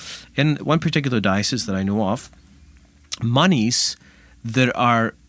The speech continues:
taken in the collection and are put towards a building to ma-, to, to either repair buildings or to build new buildings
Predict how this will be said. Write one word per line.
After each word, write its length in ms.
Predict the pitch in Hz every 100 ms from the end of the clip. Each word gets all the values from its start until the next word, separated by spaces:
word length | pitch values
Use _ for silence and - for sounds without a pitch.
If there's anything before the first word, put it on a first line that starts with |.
| -
taken 340 | - 151 147 131
in 100 | 117
the 60 |
collection 560 | 110 123 131 127 123 110 -
and 140 | 110
are 80 | 98
put 280 | - 135 -
towards 540 | 117 107 110 107 - - - -
a 80 |
building 640 | 90 107 165 185 95 104 123 _ - -
to 100 | 101
ma-, 220 | 107 120 -
to, 220 | - 110 - - -
to 160 | - -
either 180 | 113 98
repair 380 | 104 - 139
buildings 420 | 131 123 113 113 98
or 160 | -
to 120 | 98 101
build 260 | 123 139
new 120 | 120
buildings 440 | 98 98 95 104